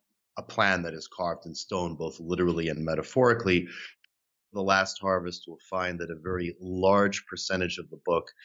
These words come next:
consists of direct quotes from our political leaders, the elites, the military itself, outlining this plan in great detail. And two key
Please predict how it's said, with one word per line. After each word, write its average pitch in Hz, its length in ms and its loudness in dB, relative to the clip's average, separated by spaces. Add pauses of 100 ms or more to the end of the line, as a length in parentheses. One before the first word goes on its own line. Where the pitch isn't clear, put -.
(240)
consists 90 440 -2
of 80 160 -4
direct 95 420 4
quotes 90 380 0
from 85 200 -6
our 82 220 0
political 90 400 0
leaders, 87 520 2 (420)
the 92 60 4
elites, 87 600 0
the 90 60 0
military 98 500 4
itself, 87 540 0 (200)
outlining 87 640 2
this 80 160 -10
plan 85 320 -2
in 82 120 -6
great 101 320 -2
detail. 85 500 -4 (440)
And 90 320 -2
two 143 460 0
key 117 560 0